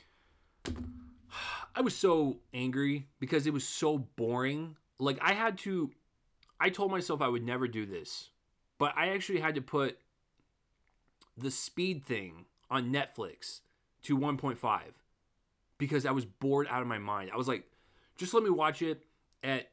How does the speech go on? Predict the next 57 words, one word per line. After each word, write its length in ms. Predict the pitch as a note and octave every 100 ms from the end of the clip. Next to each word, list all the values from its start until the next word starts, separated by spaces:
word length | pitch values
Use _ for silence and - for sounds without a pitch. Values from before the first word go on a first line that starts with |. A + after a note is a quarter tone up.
| -
almost 300 | C#3+ C3 -
two 160 | D3+
times 300 | C#3+ C#3+ C3+
speed. 420 | - B2 B2+ B2+ A#2+ _ -
Let 100 | E3+
me 60 |
just 140 | D#3+ C#3+
get 140 | C#3
through 140 | C#3+
it 40 | C3+
really 160 | C3
quickly. 340 | B2 C3 C3 B2+
I 120 | C3+
can 160 | C#3 C3+
understand 400 | B2+ - B2+ A#2+
everything 280 | A#2 B2
that's 160 | A2+ G#2+
going 240 | A#2+ A2+
on." 300 | G#2+ A2 A2+ - _ _ _ -
And 180 | D#3+
it 260 | D#3 F3+ D3
basically 400 | F3+ A3+ G#3+ G3
is 80 | C3
just 200 | C#3 -
filler 520 | - C3+ D#3+ F#3 G3 _ _ _ _ _ _ _ _ _
to 180 | - E3+
leading 340 | D3+ F3 D#3+ D#3
up 100 | C3+
to 80 | D3+
a 60 |
possible 340 | C#3 C3+ C3+ B2+
season 300 | C3+ B2 A#2+
three. 160 | C3+
And 80 | C#3+
I'm 120 | C3
like, 240 | B2+ A#2+ - _ -
"This 180 | D#3+ F3+
was 120 | -
so 420 | - - C#3+ C3+
pointless." 760 | C3+ B2 A2+ F#2 E2 - - - _ _ _ _ _ _
And, 100 | -
like, 100 | G3+
I 60 | A3+
enjoyed 400 | B3+ D3+ D3+ D#3
the 40 |
first 280 | D3+ E3 D3
season 240 | D#3 D3 C#3
for 120 | C#3+
what 120 | C3+
it 60 | B2
was, 260 | C3 B2+
just 180 | A#2 A2+
very 240 | B2 B2
trashy 580 | A#2+ - - A2 A2 -
reality 420 | A#2 A2 A2 A2+ A2
show. 280 | - B2
But 320 | A#2 A2+ G2+